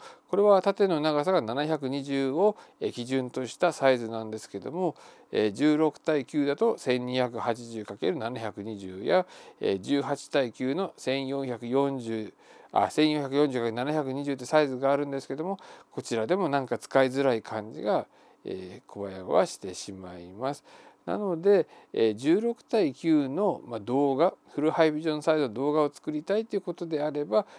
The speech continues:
やっぱりiPadで、やっぱりiPadで、えー、録画をすると、画面収録をするということが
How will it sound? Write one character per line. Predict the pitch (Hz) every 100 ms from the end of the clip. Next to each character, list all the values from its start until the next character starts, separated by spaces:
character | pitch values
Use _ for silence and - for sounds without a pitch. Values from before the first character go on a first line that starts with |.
| -
や | 120
っ | 139
ぱ | 196
り |
iPad | - - 123 127 139 - 101
で、 | 110 165 - _ _ _ _ _ _ _ _ _ _ - - _ -
や | 110
っ | -
ぱ | 202
り | 143 -
iPad | 87 127 156 - 160 - 170
で、 | 185 220 - _
え | 95
ー、 | 107
録 | 120 131
画 | 127 117
を | 110
す | -
る | 131
と、 | 101 - _ _ _ _ - - 98 -
画 | 113 120
面 | 120 117
収 | 127 123
録 | 117 110
を | 107
す | 101
る | 135
と | 135
い | 127
う | 131
こ | - 147
と |
が | 240